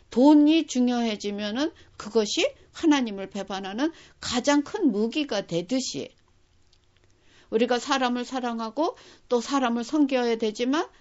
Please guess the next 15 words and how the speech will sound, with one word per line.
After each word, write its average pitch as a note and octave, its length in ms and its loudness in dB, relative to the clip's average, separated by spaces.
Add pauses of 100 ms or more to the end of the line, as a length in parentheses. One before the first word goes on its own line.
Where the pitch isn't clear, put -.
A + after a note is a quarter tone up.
(160)
그러나 A#3+ 500 -2 (500)
하나님보다 E4 640 2
사람을 A#3 420 -2
사랑하고 A3 680 -6 (160)
하나님보다 C#4 600 4
사람을 A3 420 -4
섬기면 A3+ 600 -4
그것이 G#3+ 400 -2
우상이 E4 520 -2
되듯이 - 580 -6 (460)
그런 A#4 300 0
거예요. C3+ 320 -6 (1500)
그런데 B3 720 2 (2500)
중심을 F4 640 6
잃어버리고, F#3 1000 -2